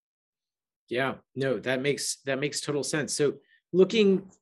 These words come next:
forward in the future, you know, as Level Fields begins to get more traction, what are the new features and,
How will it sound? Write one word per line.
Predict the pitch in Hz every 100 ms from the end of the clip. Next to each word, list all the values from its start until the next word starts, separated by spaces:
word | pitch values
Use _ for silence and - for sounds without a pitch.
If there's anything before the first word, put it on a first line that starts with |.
| -
forward | 180 196 190 180
in | 175
the | 160
future, | - 185 190 135 101 - - -
you | 135
know, | 131
as | 131 - -
Level | 120 143 151
Fields | 147 160 151 147
begins | 135 139 139 -
to |
get | 135 113
more | 123
traction, | - 151 143 147 - 147 135 131 _ _ _ -
what | 170 214
are |
the | 202
new | 170 165 175 175 170
features | - 190 190 175 151 131 127
and, | 127